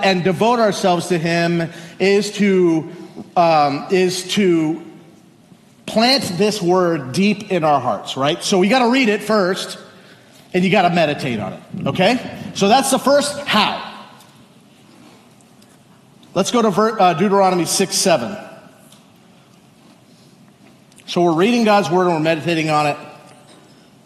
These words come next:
Deuteronomy six seven says, "You shall teach them diligently," these words, "you shall teach them diligently to your children,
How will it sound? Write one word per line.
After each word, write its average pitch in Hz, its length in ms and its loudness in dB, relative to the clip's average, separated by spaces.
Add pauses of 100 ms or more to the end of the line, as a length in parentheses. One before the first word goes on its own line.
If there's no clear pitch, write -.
(180)
Deuteronomy 190 400 2
six 185 260 -2
seven 185 300 2
says, 180 300 0
"You 190 80 0
shall 170 240 2
teach 269 480 0
them 220 500 2 (480)
diligently," 165 640 0
these 160 260 0
words, 220 560 2
"you 202 80 2
shall 196 240 2
teach 254 320 -2
them 233 200 2
diligently 208 540 2
to 196 120 -4
your 180 100 2
children, 170 640 -2